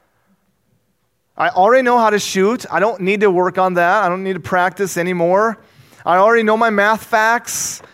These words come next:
I don't have to work on that. We could have a tendency to coast,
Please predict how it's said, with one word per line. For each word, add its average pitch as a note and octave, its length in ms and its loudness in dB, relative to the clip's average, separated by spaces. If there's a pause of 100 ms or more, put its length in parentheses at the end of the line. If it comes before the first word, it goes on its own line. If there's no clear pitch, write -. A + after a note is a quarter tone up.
(100)
I E3 80 -2
don't G#3+ 80 0
have A3 100 -4
to A#3 80 -2
work A3 240 0
on A3 160 0
that. G#3+ 680 -2 (2500)
We G#3+ 300 0
could C#4 560 0
have A3+ 320 0
a G3+ 180 0
tendency G3+ 720 -4
to G3 300 -4
coast, - 920 -2